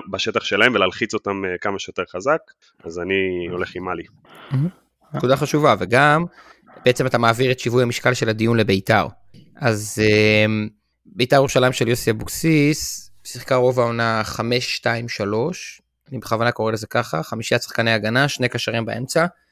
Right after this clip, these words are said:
Speaker 2: ושלישייה קדמית, הגם שהם לא שלישיית חלוצים, זה בכל זאת אספריה, שועה וניקולסקו. השלישייה הזאת שיחקה במלא מבנים שונים, פעם, אה, אספריה בימין, שועה באמצע, ניקולסקו מעליו,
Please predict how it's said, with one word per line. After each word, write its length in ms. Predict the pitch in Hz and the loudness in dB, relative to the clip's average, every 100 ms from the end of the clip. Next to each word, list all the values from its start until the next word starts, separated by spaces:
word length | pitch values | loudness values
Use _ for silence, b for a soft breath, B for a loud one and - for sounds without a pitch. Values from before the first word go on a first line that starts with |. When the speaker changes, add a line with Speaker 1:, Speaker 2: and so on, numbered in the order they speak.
| _ - | _ -18
Speaker 2:
ושלישייה 480 | 143 - - - 135 | -12 -10 -8 0 0
קדמית, 520 | - 117 127 147 156 | 0 -6 0 0 -2
הגם 260 | 110 120 127 | -2 0 0
שהם 240 | 123 117 | 0 0
לא 220 | 107 127 127 | 4 4 2
שלישיית 380 | 107 - 113 | -4 0 0
חלוצים, 540 | - 104 113 190 180 175 - - _ _ | 0 -6 -2 0 2 0 -10 -20 _ _
זה 120 | 135 120 | -8 -6
בכל 180 | - | -2
זאת 140 | 123 - | -4 -4
אספריה, 600 | 123 - 117 127 127 123 - - | -8 -4 0 2 2 2 -4 -10
שועה 420 | - 131 117 110 123 | -4 2 2 2 0
וניקולסקו. 720 | 110 104 - 110 - 202 214 b b b - | -4 -4 0 0 0 -2 -2 b b b -12
השלישייה 300 | - 127 151 | -6 2 2
הזאת 140 | 143 | 2
שיחקה 340 | - - 131 131 | -6 -4 0 2
במלא 500 | 123 117 117 120 123 | 0 0 2 4 2
מבנים 400 | 120 113 113 110 | 0 -2 -2 -2
שונים, 420 | - 107 117 135 - _ _ _ - | -2 -2 0 -2 -6 _ _ _ -2
פעם, 440 | 120 117 117 117 | 2 2 2 -2
אה, 280 | 117 113 113 120 _ _ _ 135 | -2 -2 -4 -6 _ _ _ -16
אספריה 420 | - 123 123 127 | -6 -2 2 2
בימין, 600 | 123 117 113 123 151 170 - _ | 2 2 2 0 -2 -4 -8 _
שועה 400 | - - 147 131 | -6 0 2 2
באמצע, 760 | 123 117 127 131 131 - 123 | 2 0 2 0 0 -2 0
ניקולסקו 540 | 117 113 117 117 - 117 | 0 -2 0 0 0 -2
מעליו, 400 | 113 110 117 | 2 4 4